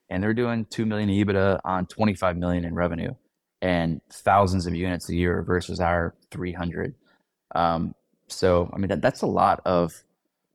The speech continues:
work. I just think about managing two facilities, paying taxes and telephone bills and A D T security alerts for two facilities and two hundred workers and all the issues in H R that now is multiplied times two hundred and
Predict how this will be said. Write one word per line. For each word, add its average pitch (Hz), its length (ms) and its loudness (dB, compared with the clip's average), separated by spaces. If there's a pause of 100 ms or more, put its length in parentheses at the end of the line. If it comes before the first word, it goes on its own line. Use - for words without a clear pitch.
(280)
work. 117 440 4 (320)
I 104 80 4
just 113 160 -2
think 117 160 0
about 95 240 4
managing 95 480 2
two 110 160 -2
facilities, 95 720 0 (160)
paying 92 240 2
taxes 92 600 0
and 90 280 -8 (260)
telephone 104 440 0
bills 90 360 2
and 90 100 -2
A 101 100 0
D 104 100 2
T 104 140 -2
security 107 580 2
alerts 92 340 2
for 90 100 -6
two 101 160 -2
facilities 92 680 -2
and 90 140 -8 (580)
two 127 200 6
hundred 107 260 6
workers 95 520 2
and 95 120 0
all 98 200 4
the 95 220 0
issues 98 680 0
in 98 120 -2
H 98 260 2
R 101 240 6
that 90 160 -6
now 92 280 4
is 92 240 -6
multiplied 92 520 0
times 90 280 -6
two 104 200 -6
hundred 90 460 -4
and 90 220 -4